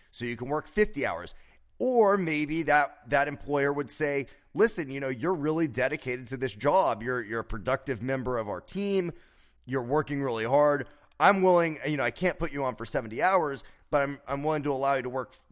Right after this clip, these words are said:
you know, to put you on the schedule for an additional ten hours and to give you a raise because you've shown how dedicated you are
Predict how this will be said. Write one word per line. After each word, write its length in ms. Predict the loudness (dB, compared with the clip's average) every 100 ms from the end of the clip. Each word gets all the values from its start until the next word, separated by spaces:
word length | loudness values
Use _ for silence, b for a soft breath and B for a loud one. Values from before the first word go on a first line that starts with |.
| -16 -8
you 120 | -6
know, 100 | -6
to 100 | -2
put 140 | -2
you 60 | -2
on 80 | -6
the 60 |
schedule 300 | -6 -6 -6
for 140 | -6 -6
an 80 |
additional 380 | -6 -8 -8 -10
ten 280 | -4 -2 0
hours 480 | 2 0 -2 -6 -10 b b _
and 420 | 0 2 2 0 -4
to 80 |
give 220 | -4 -4 -2
you 100 | -4
a 60 |
raise 500 | -2 0 0 0 -4
because 300 | -6 -4 -4
you've 140 | -4 -4
shown 340 | -2 0 0
how 180 | -4 -6
dedicated 640 | 0 0 0 -6 -8 -8
you 140 | -8 -6
are 280 | -4 -6